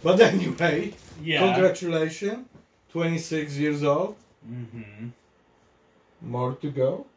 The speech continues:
Speaker 2: Yeah.
Speaker 1: And I hope you're healthy. And I hope you achieve whatever you're dreaming.
Speaker 2: Okay.
Speaker 1: Awesome. <laughs> That,
Speaker 2: Cool.
Speaker 1: thank you. <laughs> Welcome.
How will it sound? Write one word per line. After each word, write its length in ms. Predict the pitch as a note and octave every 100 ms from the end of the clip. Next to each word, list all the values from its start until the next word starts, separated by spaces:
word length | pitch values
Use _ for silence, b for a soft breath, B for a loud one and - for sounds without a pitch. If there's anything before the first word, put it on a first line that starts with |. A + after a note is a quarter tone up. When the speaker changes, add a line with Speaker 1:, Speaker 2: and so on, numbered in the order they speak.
| _ _ B2
Speaker 2:
Yeah. 420 | A2 G#2+ B2 C#3 - -
Speaker 1:
And 760 | C#3+ A#2+ A#2+ A#2+ A#2+ A#2+ A#2+ A#2+
I 100 | A#2
hope 280 | B2 A#2+
you're 140 | A#2+ -
healthy. 480 | B2 A#2+ - G3+ B3 _ _ _ _ _ _ _ _
And 280 | A#2+ A#2 A#2
I 160 | A#2+ A#2
hope 320 | A#2+ B2 C3
you 160 | C#3
achieve 400 | C3+ - C#3+ C3+
whatever 360 | C3 C3 B2+ C3+
you're 80 | D#3 D3+ G#3
dreaming. 280 | E3 F#2 - _ _ _ _ A2 A2
Speaker 2:
Okay. 380 | A#2+ G2+ G#2 A#2+ _ _ -
Speaker 1:
Awesome. 400 | B2+ E3 - F#2 F2+
<laughs> 60 |
That, 500 | D#3 A#2+ A2 G#2+ A2+
Speaker 2:
Cool. 160 | - - - _ _ _ -
Speaker 1:
thank 280 | F#2+ G2+
you. 220 | D#3+ F#3+ - D#3
<laughs> 140 | C3
Welcome. 560 | A#2 G2 G#2+ - C#3